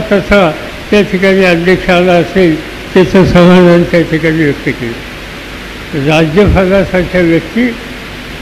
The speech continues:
एका सभागृहामध्ये एक वर्षाच्या पूर्वी एक भूमिका घेतात आणि एक वर्षाच्या नंतर दुसरी भूमिका घेतात.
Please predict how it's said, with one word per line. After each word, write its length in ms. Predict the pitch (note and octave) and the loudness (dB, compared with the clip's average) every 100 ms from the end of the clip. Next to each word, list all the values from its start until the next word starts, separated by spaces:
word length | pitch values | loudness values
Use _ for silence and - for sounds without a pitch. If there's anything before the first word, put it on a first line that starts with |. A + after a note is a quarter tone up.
| - - - - | -12 -12 -12 -4
एका 340 | F3 F3 A3+ G#3+ | -2 2 2 2
सभागृहामध्ये 1120 | - F#3+ G3 G3 F3+ F3 F3 D3+ F#3+ A3+ G#3+ - - - - - - | 2 4 4 4 4 4 4 4 4 4 2 -4 -10 -10 -10 -12 -2
एक 360 | F#3 A#3 A#3 F3+ | 4 4 4 2
वर्षाच्या 680 | F#3+ F3+ - A3+ - A3+ | 2 0 0 0 2 2
पूर्वी 580 | F#3+ G#3+ G3 A3+ G#3 G#3 | 2 0 2 0 2 4
एक 140 | C4+ | 4
भूमिका 560 | A3 A3 A3 A3+ G3 G#3+ | 4 4 6 4 4 2
घेतात 500 | G3 F#3+ G3+ F#3+ D#3 - - - - F3+ | 2 2 2 2 2 -2 -12 -16 -6 2
आणि 200 | G3+ G3+ | 4 4
एक 280 | G3+ B3 | 4 4
वर्षाच्या 640 | A#3 G#3 D3 A3+ A3+ A3+ G#3+ | 4 2 2 0 0 2 2
नंतर 360 | G3+ F#3+ A#3+ | 2 2 2
दुसरी 400 | G#3+ G3 F3+ B3 | 2 2 2 2
भूमिका 520 | C4+ A#3+ G#3+ G#3 G#3+ G3+ | 2 4 4 2 2 2
घेतात. 460 | F#3+ F3 G3 D#3 | 2 0 0 -2